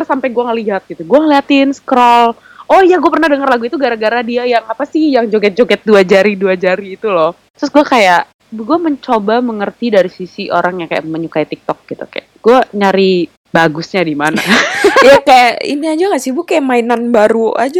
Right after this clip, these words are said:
Speaker 2: nggak sih? Kayak biasalah, kayak lagi ngehits apa gitu, lagi ngehits In
Speaker 1: Nah,
Speaker 2: My Feelings
Speaker 1: betul.
Speaker 2: Challenge gitu, kayak ya
Speaker 1: Iya,
Speaker 2: udah kayak
Speaker 1: exactly.
Speaker 2: semua
Speaker 1: Itu
Speaker 2: heboh
Speaker 1: gue pun
Speaker 2: gitu.
Speaker 1: sebenarnya juga pernah sih ngomong ini. Gue, gue pernah ngomong ini di Twitter kayak, kayak gue bilang, "Kenapa sih orang-orang tuh sensi banget sama sesuatu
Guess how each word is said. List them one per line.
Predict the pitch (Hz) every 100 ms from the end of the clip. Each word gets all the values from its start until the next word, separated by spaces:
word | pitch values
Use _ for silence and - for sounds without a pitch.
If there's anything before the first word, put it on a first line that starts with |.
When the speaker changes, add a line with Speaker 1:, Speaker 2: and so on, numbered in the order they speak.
| 370
Speaker 2:
nggak | 349
sih? | 330 370
Kayak | 359 - -
biasalah, | 214 208 196 208 302 415 370 311
kayak | 247 -
lagi | 208 214
ngehits | 214 226 233 226
apa | 196 - 285
gitu, | 240 190
lagi | 185 196
ngehits | 202 214 208 208 - - _ _ _ _ -
In | 220
Speaker 1:
Nah, | 226
Speaker 2:
My | 214
Feelings | 240 226 226
Speaker 1:
betul. | - 247
Speaker 2:
Challenge | 214 226 247 226 208
gitu, | - 196 185
kayak | 190 208
ya | -
Speaker 1:
Iya, | 226
Speaker 2:
udah | 226 262
kayak | 214 -
Speaker 1:
exactly. | 208
Speaker 2:
semua | 214 214
Speaker 1:
Itu | 233
Speaker 2:
heboh | 190 180 202
Speaker 1:
gue | - 185
pun | 196 190
Speaker 2:
gitu. | -
Speaker 1:
sebenarnya | 180 160 _
juga | - -
pernah | - 165 170 -
sih | 156
ngomong | 147 147 143
ini. | 139 135 143
Gue, | 151 165 - _ _ _ -
gue | 196
pernah | 214
ngomong | 190 175
ini | 165
di | 160
Twitter | 156 165
kayak, | 165 151
kayak | 143 139
gue | 143
bilang, | 143 143 139
"Kenapa | - 151 -
sih | 143 170
orang-orang | 151 147 156
tuh | 196
sensi | 165 151 147
banget | 139 160
sama | 143
sesuatu | 147 151 135 127 - 165